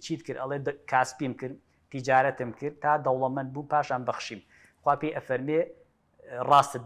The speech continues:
نەکرد.» بۆیە وات کرد خەڵک پێ بڵێن: «ماشەڵا، چەند کەسێکی سەخی تەبیعەتە.» ئەوە لە دنیا پێیان گوتی بۆ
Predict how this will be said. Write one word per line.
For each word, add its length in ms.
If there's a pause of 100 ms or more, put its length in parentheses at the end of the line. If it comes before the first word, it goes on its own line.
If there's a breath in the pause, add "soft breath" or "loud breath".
نەکرد.» 280
بۆیە 260
وات 200
کرد 160
خەڵک 220
پێ 140
بڵێن: 240
«ماشەڵا، 380
چەند 180
کەسێکی 400
سەخی 280
تەبیعەتە.» 460 (760)
ئەوە 200 (240)
لە 60
دنیا 300
پێیان 300
گوتی 220
بۆ 100